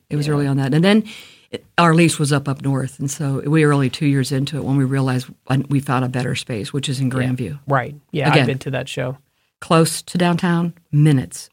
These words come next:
Speaker 1: for getting to our customers, but
Speaker 2: Yeah.
Speaker 1: completely different than being clear up north. So location, location, location is,
Speaker 2: Yeah.
Speaker 1: is key. Um,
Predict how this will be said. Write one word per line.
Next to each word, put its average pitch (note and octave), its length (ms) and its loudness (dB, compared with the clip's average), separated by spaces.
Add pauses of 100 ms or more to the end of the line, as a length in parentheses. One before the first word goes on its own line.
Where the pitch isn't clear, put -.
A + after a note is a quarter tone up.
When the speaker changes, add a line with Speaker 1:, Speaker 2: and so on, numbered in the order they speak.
(140)
Speaker 1:
for C#3+ 140 0
getting C3+ 260 2
to C3+ 100 -4
our B2 80 -4
customers, - 640 -8
but B2+ 200 -2
Speaker 2:
Yeah. D3+ 140 -8 (300)
Speaker 1:
completely D3 380 0
different C3+ 340 -2
than B2+ 120 0
being B2+ 200 0
clear C3 220 -4
up B2 100 -8
north. - 340 -8 (540)
So D#3 280 2
location, D3+ 520 2
location, C#3 440 0
location C3 540 -4
is, C3+ 260 -6
Speaker 2:
Yeah. D3+ 380 -6
Speaker 1:
is C#3 220 -6
key. C#3 380 -4 (500)
Um, C3 440 0